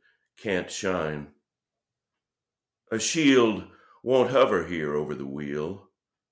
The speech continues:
See, rain is neutral in this matter. Those we misplaced or mislaid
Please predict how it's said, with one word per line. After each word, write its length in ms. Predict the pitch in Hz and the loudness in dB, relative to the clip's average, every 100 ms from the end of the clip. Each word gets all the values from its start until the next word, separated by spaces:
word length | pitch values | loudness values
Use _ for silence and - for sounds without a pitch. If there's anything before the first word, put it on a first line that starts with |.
| _ _ | _ _
See, 420 | - 131 110 104 - - | -6 -2 -2 -2 -12 -18
rain 640 | 107 117 139 147 139 117 107 | -4 2 4 4 4 2 0
is 360 | 104 104 - - | 0 -2 -4 -8
neutral 760 | 90 104 131 127 87 60 - _ _ _ _ _ | -4 0 0 -2 -6 -6 -10 _ _ _ _ _
in 140 | 85 | -8
this 220 | 78 76 | -8 -8
matter. 460 | 82 69 69 76 76 _ _ _ _ _ _ _ _ _ _ _ _ _ _ | -8 -6 -8 -10 -14 _ _ _ _ _ _ _ _ _ _ _ _ _ _
Those 480 | 92 101 107 107 90 | -2 2 4 2 -2
we 220 | 95 101 | -4 -2
misplaced 760 | 95 90 - - 101 95 92 - | 0 -2 -6 2 2 2 -2 -10
or 120 | 76 | -8
mislaid 800 | 69 - 80 90 90 87 80 | -8 -8 -2 0 0 -2 -8